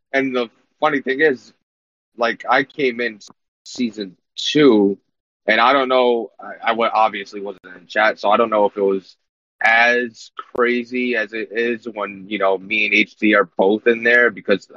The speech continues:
I think we're two of the most active people in chat, if that makes sense.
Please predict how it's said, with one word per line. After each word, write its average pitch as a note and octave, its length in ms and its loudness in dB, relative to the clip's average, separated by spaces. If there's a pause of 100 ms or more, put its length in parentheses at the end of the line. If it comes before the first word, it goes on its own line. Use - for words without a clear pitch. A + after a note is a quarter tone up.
I G2+ 140 2
think G#2+ 260 -4
we're G2 300 -2 (100)
two A2+ 260 2
of F2+ 160 -8
the G2+ 160 -6
most G2+ 720 -2 (720)
active B2+ 560 0
people F3+ 380 -2
in F3+ 60 -4
chat, F3+ 360 2
if D3 120 -4
that D3+ 160 0
makes D#3 200 -4
sense. D#3+ 400 -4